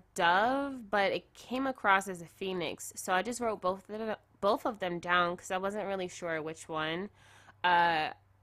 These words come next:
to interpret it as. So the dove represents peace, Holy Spirit, purity, and, you know, other stuff, right? Um, and, uh, the phoenix represents transformation, rebirth, and stuff like that.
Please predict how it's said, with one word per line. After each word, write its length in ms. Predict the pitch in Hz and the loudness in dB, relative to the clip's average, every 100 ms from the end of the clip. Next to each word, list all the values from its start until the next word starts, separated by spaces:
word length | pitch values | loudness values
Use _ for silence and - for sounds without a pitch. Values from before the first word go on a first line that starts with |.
| - | -10
to 160 | 196 | -6
interpret 680 | 151 - - 160 165 220 226 | -6 -8 -10 -8 -6 -6 -6
it 140 | 254 | -4
as. 500 | - 254 262 269 269 - _ _ | 0 2 0 -4 -8 -18 _ _
So 160 | - 220 | -8 -4
the 100 | 208 | -2
dove 340 | 196 202 208 208 _ | 0 2 0 -4 _
represents 680 | 196 190 190 196 185 185 185 - | -4 -2 -2 -8 -4 -4 -4 -8
peace, 280 | 202 196 - | -10 -10 -8
Holy 280 | 180 180 | -6 -6
Spirit, 380 | 180 - 175 170 | -6 -6 -4 -4
purity, 480 | - 180 175 170 170 | -4 -4 -2 -2 -4
and, 280 | 160 160 180 | -4 -4 -8
you 80 | 190 | -6
know, 180 | 160 156 | -6 -6
other 280 | - 160 151 | -8 -10 -10
stuff, 480 | - 160 147 - _ - - _ | -8 -4 -6 -8 _ -20 -20 _
right? 320 | 202 202 208 - | 4 4 4 0
Um, 420 | - 196 185 185 - | 2 4 4 2 -2
and, 640 | 185 185 175 175 175 165 - _ _ _ _ _ | -2 0 2 2 0 -6 -14 _ _ _ _ _
uh, 240 | 180 185 175 | -2 0 0
the 160 | 165 | -4
phoenix 1000 | 165 _ - 247 254 196 185 - - - - _ | -12 _ -4 -2 0 0 0 -4 -16 -18 -20 _
represents 540 | 180 170 175 175 170 | -6 -4 -2 -2 -4
transformation, 840 | - 175 175 - 175 165 165 170 165 | -6 -4 -4 -6 -6 -6 -6 -6 -6
rebirth, 680 | 160 156 160 156 151 151 - | -6 -8 -8 -6 -4 -8 -14
and 140 | 165 | -18
stuff 280 | - - 156 - | -16 -14 -14 -14
like 160 | 151 - | -18 -8
that. 220 | - | -8